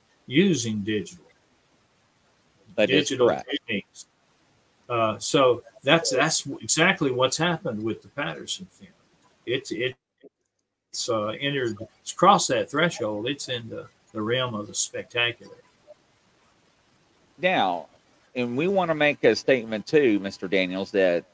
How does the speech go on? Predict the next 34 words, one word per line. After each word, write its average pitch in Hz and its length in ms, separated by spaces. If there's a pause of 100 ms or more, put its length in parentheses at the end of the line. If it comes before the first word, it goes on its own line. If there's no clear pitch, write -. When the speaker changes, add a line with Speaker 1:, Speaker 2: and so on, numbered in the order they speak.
Speaker 2:
the 107 100
Patterson 170 580
film 107 340
that 101 180
we 110 160
see 104 500
is 107 220
not 147 300
the 135 120
whole 131 260
film 95 640
that 101 220
was 98 400
filmed. 143 300 (540)
Is 104 100
that 95 220
correct? 117 360 (1040)
Speaker 1:
Yeah, 120 320
Speaker 2:
There 110 180
is 104 60
Speaker 1:
that 120 100
is 131 140
Speaker 2:
more 131 80
to 135 160
that 113 260
film. 113 280 (560)
Speaker 1:
Yeah, 107 180
it's 131 240
in, 117 200 (160)
it's 135 220
in 120 120
three 110 260
pieces. - 600 (800)
Speaker 2:
Right. 101 440